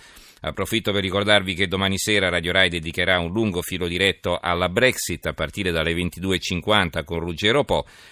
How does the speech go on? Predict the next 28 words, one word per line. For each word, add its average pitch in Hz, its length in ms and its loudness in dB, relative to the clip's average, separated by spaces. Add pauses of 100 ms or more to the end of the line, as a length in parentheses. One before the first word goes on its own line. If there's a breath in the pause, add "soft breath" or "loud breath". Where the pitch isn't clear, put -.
(140 loud breath)
e - 140 -6
questa 98 320 0
è, 85 100 0
sarà 90 340 0
un'edizione 90 480 -2
speciale 92 480 0
di 123 140 -4
Zapping 78 580 -2
che 82 140 -4
andrà 80 220 -2
avanti 82 520 -2
fino 82 480 -6
al 78 140 -6
G 87 240 -4
R 82 100 -2
della 82 200 0
mezzanotte, 110 580 0
dopo 92 180 -2
il 80 60 -4
quale 76 320 0
ci - 160 -10
saremo 87 320 -2
noi 85 180 -2
con 78 140 -6
Tra 85 160 -6
pochi 92 260 -2
in 117 80 0
edicola, 76 420 -4